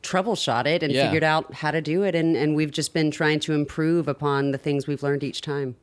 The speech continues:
Speaker 2: That's really cool. Um, what's the, what's the process of, like, you s-, mentioned that everybody except for the actual staff members is volunteer. And in, uh, so give me an idea of how many people that is in, like, I guess, a air quote, normal production, or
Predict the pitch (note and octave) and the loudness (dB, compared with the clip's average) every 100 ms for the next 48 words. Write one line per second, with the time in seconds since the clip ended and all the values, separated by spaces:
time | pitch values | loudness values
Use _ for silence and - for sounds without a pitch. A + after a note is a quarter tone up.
0 | _ A2+ - A#2+ A#2 A2+ A2+ G#2 _ - | _ -6 -2 -2 -2 -2 -4 -6 _ -20
1 | - - - C3 B2 A#2+ - C#3 E3+ - | -20 -6 0 2 2 -2 -4 -2 0 0
2 | C4 D#3 C3+ E3 - G#3+ F#3 E3+ E3+ C#3+ | 0 0 -2 -4 -4 -4 -2 -2 -2 -2
3 | B2 A#2 A2+ G#2 - _ _ C3 C3 B2 | -2 0 -2 -4 -10 _ _ -2 0 0
4 | C3+ D3 E3 C#3 F#2+ A#2+ B2 A#2 A#2 A2+ | -2 -2 0 0 0 -2 -2 -2 -2 -2
5 | A2+ - A2+ - - G#2+ - - B2 G#2 | -2 -4 -6 -4 -2 -4 -6 -10 -6 -4
6 | A#2+ - G#2+ - A#2 A#2 A2+ G#2+ G#2 A2 | -4 -4 -6 -2 -2 -2 -4 -4 -4 -6
7 | F#2+ G#2+ G#2+ A2 G#2+ - G#2+ G2+ G2+ - | -8 -6 -4 -4 -4 -4 -4 -4 -8 -16
8 | - - - A2+ A2 A2+ - A#2+ A#2+ A2+ | -20 -12 -6 -4 -2 -6 -6 -6 -2 -2
9 | A2 - C3+ B2 A2 _ _ _ C3 B2+ | -2 -2 0 0 -2 _ _ _ -10 -4
10 | D3 E3 C#3 C3+ C3 A#2 C3 B2+ A2+ - | -2 -2 -2 0 0 0 -2 -2 -4 -6
11 | A#2+ A2+ G#2 G#2+ G#2 A2+ A2 G#2 G#2+ G2 | -4 -2 -2 -4 -6 -6 -8 -6 -8 -10
12 | - - G#2+ A2 - F#2+ - G#2 A2 A#2 | -14 -12 -8 -8 -6 -8 -6 -8 -4 -2
13 | F#2+ A2 G#2+ A#2 G#2 G#2 - G#2+ G2 - | -2 -2 -4 -4 -6 -8 -8 -6 -6 -8
14 | C#2+ D2+ A#2+ B2+ | -12 -10 -6 -4